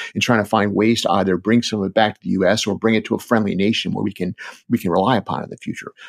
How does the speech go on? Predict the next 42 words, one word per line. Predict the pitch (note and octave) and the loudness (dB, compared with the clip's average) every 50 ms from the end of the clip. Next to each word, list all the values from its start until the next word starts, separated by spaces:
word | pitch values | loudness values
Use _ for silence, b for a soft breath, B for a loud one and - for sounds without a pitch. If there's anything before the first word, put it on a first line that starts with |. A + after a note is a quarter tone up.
| B B | B B
So | - C#3+ C3+ C3+ - - | 2 2 2 2 2 2
it | C#3 C#3+ C3 - - | 0 0 0 0 0
is | C#3 D#3 F3 D#3 - | 2 2 2 2 0
a | G2 | -2
huge | - - - D2+ D2 - - | -2 -2 -4 -6 -6 -6 -8
concern. | - E2+ - - - - - - C2 D2+ | -10 -8 -6 -6 -6 -4 -4 -4 0 2
And | G#2+ A2+ | 4 4
yes, | B2 B2 G#2 - - | 6 4 4 2 -2
of | - - | -8 -4
course, | - A#2+ G#2 - | -2 -2 0 0
chips | - - - B2+ B2+ - - - | 0 0 2 2 2 0 -2 -4
is | G#2 G2 | -2 0
a, | |
is | G#2+ G2+ G2+ F#2 G#2 | 0 0 0 0 0
a | G2 F2+ F#2 - _ - - | -2 -2 -4 -8 _ -10 -8
particular | G#2 G2 - C3+ B2 A2+ G#2+ | -6 -2 -2 0 0 0 0
concern | - - G#2 - - A2+ A2 A2 A#2 A#2+ G2 | 0 0 0 2 2 2 4 4 4 2 2
with, | F2+ E2+ E2 B B B B B | 2 0 -2 B B B B B
with | - F#2+ - | -8 -6 -6
Taiwan | - - - G2+ G2 G2+ G2 G2+ G2 G#2+ A2+ A#2 A2+ | -4 -2 0 0 2 2 2 2 4 4 4 2 2
potentially | - G2 - - A2+ G2+ - G2+ G2+ G2 | 0 -4 -4 -4 -4 -2 -2 0 -2 -2
being | F2+ - G2 G2+ G2+ G#2 | -2 -2 -4 -2 -2 0
under | G2+ G2 F#2+ F2+ | 0 -2 -2 -2
the, | F2 F2 E2+ F2 E2+ - _ - | -2 -2 -2 -4 -6 -10 _ -4
under | - G2 G#2 G2 | -2 0 0 0
the | F2 - | -2 -4
gun | F#2+ - F2+ F#2 G2+ G2+ | -4 -2 -2 0 0 0
from, | G#2 - - G2 F2+ E2+ E2+ G2 B B B B B B _ _ | -2 -4 -4 -4 -4 -4 -6 -8 B B B B B B _ _
from | - - G2 F2+ | -6 -2 -2 -2
the | F2+ - | -2 -2
P | - - A#2 G#2+ | 0 2 2 4
R | F2+ F#2+ | 4 4
C. | - - - G#2+ A2 B2 C3 C3 - - | 2 2 2 2 2 0 0 -4 -8 -8
Uh, | G2 F#2+ F#2+ F#2+ | -4 -2 0 2
that, | G2 G2+ - - - - | 2 2 0 0 0 0
that | - A#2+ | 2 2
would | A#2 | 2
be | A2 A#2+ B2+ | 2 2 2
a | A#2+ | 0
tremendous | - - C3 C3+ D#3+ F#3+ D#3 - - - | 0 0 0 0 0 -2 -2 -2 -4 -6
impact | - - - - - - - - - - | -6 -6 -6 -4 -4 -4 -4 -4 -6 -6
to | - - - F2+ F2+ | -4 -4 -2 -2 -4